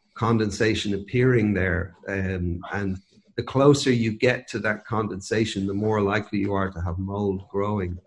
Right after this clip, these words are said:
in that, in that, uh, in, in, in that material or on that material. But what will feed that, what will feed that water activity will be the amount of moisture in the material,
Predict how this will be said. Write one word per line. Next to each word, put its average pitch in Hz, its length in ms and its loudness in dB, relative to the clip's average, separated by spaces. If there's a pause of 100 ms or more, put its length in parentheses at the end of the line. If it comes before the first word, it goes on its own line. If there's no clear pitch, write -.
(200)
in 92 100 -12
that, 90 160 -8 (100)
in 95 160 -10
that, 87 180 -8 (580)
uh, 87 300 -4 (1120)
in, 104 360 0
in, 107 340 0
in 107 200 2
that 98 200 0
material 101 520 0
or 87 140 0
on 107 260 2
that 92 200 0
material. 95 500 -2 (560)
But 135 340 6 (680)
what 139 320 2
will 131 120 4
feed 165 480 2
that, 98 240 2
what 139 220 2
will 117 100 4
feed 131 600 0
that 101 280 0 (240)
water 113 360 4
activity 104 600 -4
will 110 120 -4
be 104 200 -4
the 104 120 -2
amount 117 320 4
of 120 40 -12
moisture 113 400 2
in 98 120 -2
the 95 60 -4
material, 98 720 0